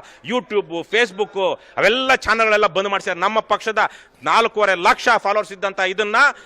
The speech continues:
ಅವರೇ ಬಂದ್ ಮಾಡ್ಸಿರೋದು. So ಹಾಗಾಗಿ ವೀರೇಂದ್ರ ಹೆಗ್ಗಡೆ ಅವ್ರ ಬ-, ಬ-, ಅವ್ರು, ಅವರು ನಿಜಕ್ಕೂ ಪ್ರಜಾಪ್ರಭುತ್ವದಲ್ಲಿ ಪ್ರಜಾಸತ್ತಾತ್ಮಕವಾಗಿ ಅವ್ರು ನಡ್ಕೊಳ್ತಾ ಇಲ್ಲ. ಪ್ರ-, ರಾಜ್ಯಸಭೆಯ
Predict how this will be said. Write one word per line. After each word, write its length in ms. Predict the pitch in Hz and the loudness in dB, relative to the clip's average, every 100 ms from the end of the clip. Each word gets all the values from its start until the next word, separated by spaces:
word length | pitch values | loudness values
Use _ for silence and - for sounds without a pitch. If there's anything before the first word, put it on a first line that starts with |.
| - | -4
ಅವರೇ 200 | 180 202 | -2 0
ಬಂದ್ 180 | 190 185 | -2 0
ಮಾಡ್ಸಿರೋದು. 600 | 175 160 143 110 - _ _ _ _ - - | -2 -2 -8 -10 -14 _ _ _ _ -12 0
So 80 | |
ಹಾಗಾಗಿ 600 | 190 202 226 208 180 190 180 _ - | 4 4 4 2 2 -2 -4 _ -6
ವೀರೇಂದ್ರ 340 | 165 190 180 | 0 0 2
ಹೆಗ್ಗಡೆ 300 | 175 170 170 | 0 2 0
ಅವ್ರ 220 | 170 160 | 0 0
ಬ-, 200 | 151 147 | -6 -8
ಬ-, 180 | 143 143 143 | -10 -6 -2
ಅವ್ರು, 440 | 156 139 107 _ | -2 -4 -10 _
ಅವರು 460 | 143 160 147 - _ 143 | -4 -2 -4 -6 _ -8
ನಿಜಕ್ಕೂ 420 | 160 190 185 180 | -6 -4 -6 -6
ಪ್ರಜಾಪ್ರಭುತ್ವದಲ್ಲಿ 920 | 143 147 180 170 160 170 160 160 170 | -2 0 0 0 -6 -6 -6 -4 -4
ಪ್ರಜಾಸತ್ತಾತ್ಮಕವಾಗಿ 1160 | - 139 170 165 - 165 - 151 147 143 139 165 | -4 -2 -2 -2 -2 -4 -4 -6 0 0 0 -4
ಅವ್ರು 180 | 139 | -2
ನಡ್ಕೊಳ್ತಾ 380 | 139 143 156 151 | -4 -2 -2 -2
ಇಲ್ಲ. 240 | 135 151 180 | -2 -2 -4
ಪ್ರ-, 680 | - - - 143 - - | -6 -16 -6 -6 -6 -6
ರಾಜ್ಯಸಭೆಯ 640 | 120 226 226 - 185 190 | 0 2 2 0 0 2